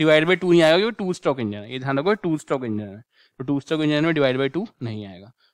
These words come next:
तो अगर आप इसको सॉल्व करोगे, पाई फ़ोर डी स्क्वायर एल into N, number of cylinders multiply कर दी, हाँ, if you solve it, it will come out to be two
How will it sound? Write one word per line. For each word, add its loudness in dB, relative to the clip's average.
तो 2
अगर 2
आप 2
इसको -8
सॉल्व -2
करोगे, -4
पाई -2
फ़ोर -6
डी -6
स्क्वायर -8
एल -6
into -4
N, -2
number 0
of -4
cylinders -4
multiply -4
कर -8
दी, -12
हाँ, -14
if -12
you 0
solve 0
it, -4
it -12
will -2
come 2
out 0
to -6
be -4
two -6